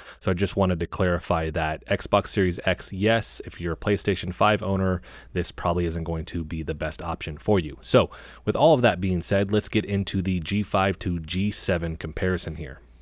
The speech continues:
All right, so I'm actually on the Samsung website here. We're gonna look at the comparison this way.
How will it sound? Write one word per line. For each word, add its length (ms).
All 100
right, 140
so 100
I'm 100
actually 320
on 80
the 120
Samsung 760
website 480
here. 360
We're 140
gonna 140
look 100
at 80
the 60
comparison 560
this 180
way. 240